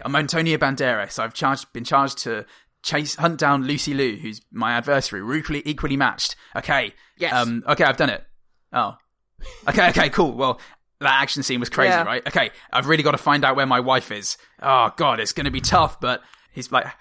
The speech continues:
Speaker 1: passed a post-it note from off screen. Oh, there she is.
Speaker 2: <laughs>
Speaker 1: Okay.
Speaker 2: Yeah,
Speaker 1: Well,
Speaker 2: it's, it's really video game style storytelling,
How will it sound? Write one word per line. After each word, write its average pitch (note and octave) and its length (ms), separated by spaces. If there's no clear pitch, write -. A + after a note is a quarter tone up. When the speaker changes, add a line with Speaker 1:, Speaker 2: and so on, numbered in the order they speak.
Speaker 1:
passed A2+ 360
a - 20
post-it - 420
note A2 220
from - 160
off A2 80
screen. G#2 320
Oh, F#3+ 100
there E3+ 140
she C4+ 140
is. - 240
Speaker 2:
<laughs> - 40
Speaker 1:
Okay. C#3+ 240
Speaker 2:
Yeah, A#3+ 260
Speaker 1:
Well, E3+ 180
Speaker 2:
it's, E3 180
it's A#3 240
really C#4 500
video F3 500
game C#3 320
style C3 300
storytelling, B2+ 800